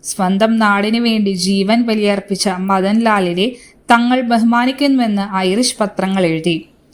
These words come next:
ആയിരത്തി തൊള്ളായിരത്തി ഒൻപതിൽ പാരീസിൽ നിന്ന് പ്രസിദ്ധീകരിച്ച വന്ദേമാതര പത്രത്തിന്റെ ആദ്യ ലക്കത്തിൽ ലാലാ ഹർദയാൽ എഴുതി, "ഇംഗ്ലണ്ട് വിചാരിക്കുന്നത് അവർ മദൻലാലിനെ കൊന്നു എന്നാണ്. എന്നാൽ ഇന്ത്യക്കാരുടെ മനസ്സിൽ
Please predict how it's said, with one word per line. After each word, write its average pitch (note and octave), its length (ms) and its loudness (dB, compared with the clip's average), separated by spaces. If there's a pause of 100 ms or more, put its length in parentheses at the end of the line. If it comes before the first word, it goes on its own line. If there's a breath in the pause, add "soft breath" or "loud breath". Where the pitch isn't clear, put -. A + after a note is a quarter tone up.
(240)
ആയിരത്തി G#3 580 0
തൊള്ളായിരത്തി G3+ 540 0
ഒൻപതിൽ F#3 520 -2 (300 loud breath)
പാരീസിൽ B3 560 2
നിന്ന് C4 340 0
പ്രസിദ്ധീകരിച്ച G#3 760 -2 (140)
വന്ദേമാതര A#3 920 0 (120)
പത്രത്തിന്റെ G3 760 -4
ആദ്യ G3+ 300 -2
ലക്കത്തിൽ F#3 540 -4
ലാലാ G3 520 2
ഹർദയാൽ F#3 600 0
എഴുതി, E3 460 -2 (460 loud breath)
"ഇംഗ്ലണ്ട് C4 540 2
വിചാരിക്കുന്നത് A3 1000 0 (100)
അവർ G3+ 240 -2
മദൻലാലിനെ A3 840 0
കൊന്നു A3+ 520 0
എന്നാണ്. F#3 520 -2 (420 loud breath)
എന്നാൽ G3 360 0 (520 loud breath)
ഇന്ത്യക്കാരുടെ C4+ 760 2
മനസ്സിൽ G#3 560 0